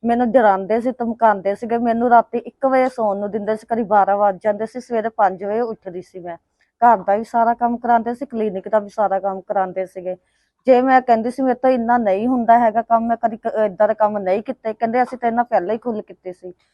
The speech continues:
ਮ-, ਮਗਰ ਮੇਰੇ ਨਾਲ ਉਹਨਾਂ ਨੇ ਕੋਈ ਖੁੱਲ੍ਹ ਨਹੀਂ ਕੀਤੀ। ਉਹਨਾਂ ਨੇ ਸਿਰਫ ਇਹੀ ਕਿਹਾ ਸੀ ਵੀ ਕਲੀਨਿਕ ਦਾ ਹੀ ਕੰਮ ਹੈ ਤੇਰੇ ਇੱਥੇ, ਵੀ ਕਲੀਨਿਕ ਦਾ ਹੀ ਕੰਮ ਕਰਨਾ, ਉਸ ਤੋਂ ਇਲਾਵਾ ਤੂੰ ਕੋਈ ਕੰਮ ਨਹੀਂ ਕਰਨਾ।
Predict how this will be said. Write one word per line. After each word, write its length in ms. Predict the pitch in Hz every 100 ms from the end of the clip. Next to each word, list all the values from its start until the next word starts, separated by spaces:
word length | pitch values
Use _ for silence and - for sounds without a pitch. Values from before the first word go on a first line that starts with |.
| _ _ -
ਮ-, 120 | 226 - _ 226
ਮਗਰ 360 | 240 226 254
ਮੇਰੇ 320 | 269 262 240 254
ਨਾਲ 240 | 247 269
ਉਹਨਾਂ 200 | 262 262
ਨੇ 60 | 254
ਕੋਈ 320 | 226 233 277
ਖੁੱਲ੍ਹ 280 | 277 240 220
ਨਹੀਂ 100 | 214
ਕੀਤੀ। 260 | 214 -
ਉਹਨਾਂ 220 | 254 240
ਨੇ 80 | 247
ਸਿਰਫ 280 | 247 254 277
ਇਹੀ 280 | 277 208 220
ਕਿਹਾ 300 | 233 208 202
ਸੀ 140 | 254
ਵੀ 100 | 254
ਕਲੀਨਿਕ 420 | 277 240 214 226
ਦਾ 160 | 233 233
ਹੀ 160 | 233 269
ਕੰਮ 340 | 233 180 185
ਹੈ 100 | 196
ਤੇਰੇ 340 | - 214 214
ਇੱਥੇ, 280 | 214 _ 240
ਵੀ 120 | 240
ਕਲੀਨਿਕ 420 | 262 233 214 208 226
ਦਾ 140 | 214
ਹੀ 140 | 233
ਕੰਮ 280 | 233 214 196
ਕਰਨਾ, 300 | 196 190 196
ਉਸ 100 | 233
ਤੋਂ 140 | - 220
ਇਲਾਵਾ 240 | 202 208
ਤੂੰ 140 | 220
ਕੋਈ 220 | - 208 208
ਕੰਮ 280 | 220 202
ਨਹੀਂ 120 | 196 190
ਕਰਨਾ। 340 | 185 175 175